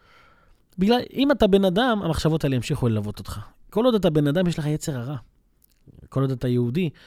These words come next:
יש לך נפש בעמית, שתסית אותך תמיד מה-, מהאמת, והיא תמיד תילחם בך. אז מה יעזור להיות עצוב? זה, להיות עצוב זה כמו להגיד, "וואי, למה נבראתי", אה, זה כמו שה-, שהנמלה תגיד, "למה אני נמלה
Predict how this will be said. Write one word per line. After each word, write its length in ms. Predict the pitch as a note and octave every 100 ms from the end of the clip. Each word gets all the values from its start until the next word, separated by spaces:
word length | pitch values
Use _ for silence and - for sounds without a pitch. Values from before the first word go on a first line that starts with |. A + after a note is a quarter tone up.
| - - -
יש 60 |
לך 60 | -
נפש 320 | A#2+ C#3 D3+
בעמית, 540 | C3+ A#2 D#3+ F#3+ - - _ _ _ - _ _
שתסית 460 | - B2+ A#2+ F3 E3
אותך 180 | -
תמיד 320 | C3+ C3+ D#3 A2 - - -
מה-, 340 | A2+ G#2+ G#2+
מהאמת, 560 | A2 G#2 G#2+ E3 D3 -
והיא 120 | A2+ A2+
תמיד 260 | A#2+ F#3
תילחם 360 | A#3+ B2+ A#2 G2+
בך. 160 | F#2 F#2+ - _ - - - _ -
אז 100 | A2
מה 120 | E3+
יעזור 220 | E3+ F3
להיות 180 | F3+ F3
עצוב? 340 | - B3+ C#3+ A#2 - _ _ _ _ _ -
זה, 180 | C3+ D3 - -
להיות 340 | E3 F#3+ G#3+
עצוב 380 | F#3 - C4+ F#3+
זה 80 | D#3
כמו 160 | F#3
להגיד, 280 | F#3+ F#3+ G#3 - - - - - - _
"וואי, 200 | A3+ A#3
למה 200 | G#3+ A3
נבראתי", 540 | G#3+ F3+ G3 A3 G#3 G3+
אה, 540 | G3 F#3 F3+ F3+ D#3+
זה 60 | D3+
כמו 140 | F#3+
שה-, 300 | - D#3 C#3+
שהנמלה 640 | B2+ C3 C3 C3 C3 E3
תגיד, 260 | F3+ E3 E3
"למה 140 | G3+
אני 80 | G3+
נמלה 280 | F#3+ F3